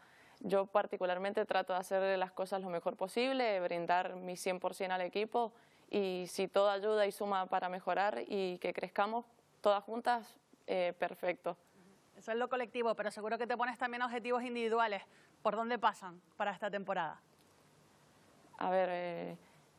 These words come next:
Speaker 1: tratar de, de conseguir, eh, el objetivo sobre todo del club, yo individualmente mejorar y, bueno,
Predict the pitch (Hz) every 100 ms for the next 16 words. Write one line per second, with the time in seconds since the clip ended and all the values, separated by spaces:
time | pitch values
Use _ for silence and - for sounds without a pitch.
0 | _ 190 185 202 202 208 208 180 202 190
1 | 185 185 190 185 196 196 185 180 180 175
2 | 170 190 - 185 180 180 - 190 190 190
3 | 175 196 190 190 214 233 330 - _ _
4 | 185 185 185 185 180 180 180 - 190 185
5 | 175 180 185 196 214 202 180 - _ _
6 | 190 190 185 180 202 254 - _ _ _
7 | _ - 202 185 175 170 170 170 165 165